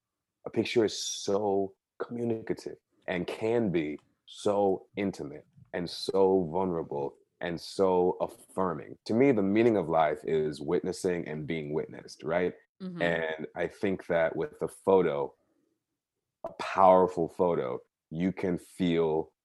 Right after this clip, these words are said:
Speaker 1: that you are being witnessed and that you are witnessing. Um, and if that kind of power is in service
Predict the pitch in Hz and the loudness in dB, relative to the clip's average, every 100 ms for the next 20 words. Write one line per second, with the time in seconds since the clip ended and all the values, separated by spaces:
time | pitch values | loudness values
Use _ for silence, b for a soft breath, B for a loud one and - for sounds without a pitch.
0 | 78 73 76 78 71 69 - 80 92 92 | -6 -6 -4 -4 -2 -4 -2 0 2 2
1 | 107 - 107 - - 82 85 78 76 80 | 0 0 -4 -4 -8 -6 -4 -4 -4 -2
2 | 78 67 - - - - - 50 _ _ | -2 -2 -6 -8 -10 -14 -16 -16 _ _
3 | _ _ _ - 76 76 73 73 71 69 | _ _ _ -2 0 0 -2 -4 -8 -10
4 | _ _ _ _ 87 85 80 80 85 92 | _ _ _ _ -2 0 0 0 2 2
5 | 107 - 95 95 87 - 85 85 78 78 | 2 -2 -4 -2 -2 -2 0 2 2 -2
6 | 78 _ 85 85 78 82 80 78 76 73 | -4 _ -6 -6 -6 -6 -6 -6 -8 -12
7 | - _ _ _ _ _ _ _ - - | -14 _ _ _ _ _ _ _ -14 0
8 | 110 107 110 87 78 80 - | 2 6 6 6 2 -2 -10